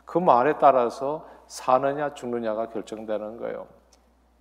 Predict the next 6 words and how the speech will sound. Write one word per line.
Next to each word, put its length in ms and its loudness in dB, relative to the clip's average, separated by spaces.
다윗의 600 2
연기가 400 2
그런데 460 -2
정말 520 -8
절박하고 1000 -4
리얼했었는지 1080 -6